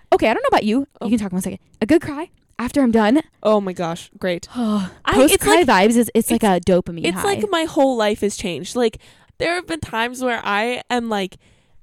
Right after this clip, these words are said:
Speaker 2: I, just coming off of a mental breakdown, and I'm
Speaker 1: Yeah.
Speaker 2: like, "You know what? I'm gonna delete all the social media off my phone. I
Speaker 1: Mm-hmm.
Speaker 2: don't like how it makes me feel. I'm getting rid of it. I don't wanna deal with it. And also, I wanna set time limits on my phone because I don't like how much I'm on it.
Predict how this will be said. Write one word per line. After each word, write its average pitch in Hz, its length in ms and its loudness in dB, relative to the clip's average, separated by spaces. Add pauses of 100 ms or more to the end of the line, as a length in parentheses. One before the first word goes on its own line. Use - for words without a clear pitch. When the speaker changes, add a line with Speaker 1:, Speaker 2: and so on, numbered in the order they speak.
(140)
Speaker 2:
I, 214 100 -4 (120)
just 247 180 -4
coming 226 240 -4
off 214 160 -4
of 196 140 -8
a 196 40 -8
mental 185 240 -4
breakdown, 190 600 -4
and 202 100 -6
I'm 196 180 -4
Speaker 1:
Yeah. 196 40 -8
Speaker 2:
like, 190 340 -4 (640)
"You 294 100 -4
know 339 100 -2
what? 339 300 -2 (540)
I'm 349 140 -2
gonna 339 160 -2
delete 254 400 -6
all 226 140 2
the 226 100 -4
social 226 280 -4
media 208 220 -2
off 175 200 -2
my 196 100 -6
phone. 180 360 -6
I - 200 -18
Speaker 1:
Mm-hmm. 214 140 2
Speaker 2:
don't 220 160 0
like 226 320 -2
how 240 180 -2
it 190 60 -2
makes 202 200 -6
me 202 120 -4
feel. 247 340 -4
I'm 214 120 -4
getting 190 280 0
rid 175 140 0
of 170 80 -4
it. 165 180 -6
I 185 80 -2
don't 185 120 -2
wanna 196 140 -4
deal 196 200 -6
with 226 160 -6
it. 165 160 -8 (420)
And 240 140 0
also, 311 400 0 (100)
I 247 60 -8
wanna 285 180 -6
set - 180 -8
time 277 280 -6
limits 233 200 -6
on 190 120 -4
my 185 100 -4
phone 180 340 -8 (120)
because - 240 -12 (160)
I 240 100 0
don't 277 160 -4
like 262 200 -4
how 254 120 -4
much 240 160 -6
I'm 240 160 -4
on 247 160 -4
it. 185 140 -6